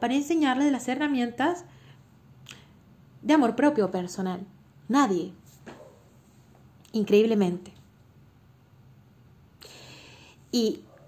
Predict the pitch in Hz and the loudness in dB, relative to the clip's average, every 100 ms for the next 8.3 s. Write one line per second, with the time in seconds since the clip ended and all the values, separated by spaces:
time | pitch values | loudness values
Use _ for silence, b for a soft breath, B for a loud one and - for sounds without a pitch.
0 | - - 233 330 349 254 247 208 202 202 | -8 -2 2 4 4 6 4 4 2 2
1 | 196 208 196 196 254 240 208 196 240 262 | -2 0 -2 -2 -2 0 4 4 4 2
2 | 190 180 180 - 294 294 214 202 226 226 | 0 -4 -6 4 4 6 2 2 0 0
3 | 208 - 196 247 - 302 226 - 208 254 | -2 -4 -4 -6 -2 0 0 0 2 4
4 | 330 320 - 185 202 - - - - - | 2 0 -4 -4 -4 -6 -14 -20 -20 -20
5 | - - - 180 196 - B B B B | -20 -20 -20 -20 -20 -20 B B B B
6 | 220 277 269 - 330 370 339 254 - 247 | -6 -4 -4 4 4 6 2 -2 -4 0
7 | 247 208 185 196 196 214 226 285 330 330 | 0 2 0 0 0 4 6 6 4 4
8 | 196 196 | 2 2